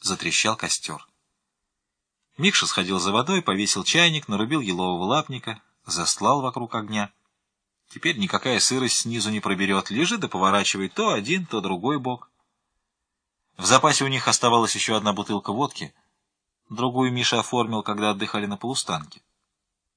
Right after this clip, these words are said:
Кудасов и на этот раз не стал пить. Похрустел вяло сухариком, выпил кружку горячего чая и все.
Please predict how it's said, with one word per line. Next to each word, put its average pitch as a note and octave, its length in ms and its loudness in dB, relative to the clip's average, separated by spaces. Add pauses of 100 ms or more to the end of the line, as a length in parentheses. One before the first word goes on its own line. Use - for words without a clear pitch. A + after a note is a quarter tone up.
(360)
Кудасов D#3+ 540 2
и C#3 100 -2
на D#3+ 220 4
этот G#2+ 240 0
раз F#2+ 240 2
не G2+ 100 -2
стал F2 300 4
пить. - 340 -12 (800)
Похрустел A#2+ 500 2
вяло F2+ 240 4
сухариком, C3+ 640 0
выпил A2 240 -4
кружку - 340 -8
горячего F2+ 440 -4
чая D#3+ 240 0
и C#3 100 -6
все. - 400 -4